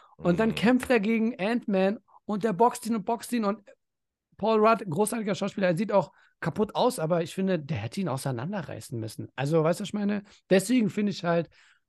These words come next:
Speaker 1: Wolverine und Punisher viel konsequenter. Nicht, dass ich auf Gewalt stehe, aber wenn du jemanden Böses darstellen willst, so wie du sagst mit Punisher,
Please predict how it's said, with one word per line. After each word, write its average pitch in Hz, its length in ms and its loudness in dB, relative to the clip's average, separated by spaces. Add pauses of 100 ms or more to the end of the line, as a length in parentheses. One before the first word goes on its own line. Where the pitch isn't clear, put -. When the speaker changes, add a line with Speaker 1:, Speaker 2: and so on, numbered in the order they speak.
(160)
Speaker 1:
Wolverine 180 640 6 (320)
und 143 180 -4
Punisher 196 640 2
viel 190 200 2
konsequenter. 139 760 -4 (500)
Nicht, 156 320 0
dass 190 140 4
ich - 80 -4
auf 175 100 0
Gewalt 175 320 2
stehe, 240 340 -2
aber 160 300 2
wenn 240 440 2 (260)
du 170 100 0
jemanden 175 340 -2
Böses 190 380 2
darstellen 160 540 0
willst, 120 180 -6
so 175 80 0
wie 190 80 0
du 202 80 0
sagst 175 320 0
mit 139 100 -4
Punisher, 151 460 0